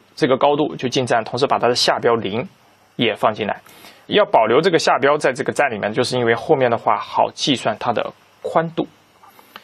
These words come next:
那么接下来就看七，对吧？七要进站的话，就和六进行比较。要是七比六小的话，那就要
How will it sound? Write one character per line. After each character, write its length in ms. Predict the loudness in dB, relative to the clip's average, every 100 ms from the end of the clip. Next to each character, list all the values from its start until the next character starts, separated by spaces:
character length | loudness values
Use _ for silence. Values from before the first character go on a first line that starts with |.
| _ _
那 80 | 0
么 60 |
接 120 | 2 2
下 120 | 2
来 60 |
就 100 | 0
看 160 | -2 -2
七， 440 | 0 2 0 -2 -6 _ -4
对 80 | -4
吧？ 120 | -4 _ -20 -20 -20 _ _
七 340 | 0 4 4
要 160 | 6 4
进 160 | 2
站 160 | 2 2
的 80 | 2
话， 140 | 2
就 120 | 2 0
和 240 | 2 2
六 260 | 4 4 2
进 160 | 0 -4
行 160 | -2
比 140 | -4 -2
较。 240 | -2 -4 -6 _ -20 -20 _ 0
要 160 | 2
是 140 | 4 2
七 400 | 2 2 4 2
比 160 | 2
六 200 | 4 4
小 440 | 4 2 4 2 4
的 100 | 2
话， 180 | 2 0 -8 -4
那 180 | 0
就 140 | 2 4
要 140 | 2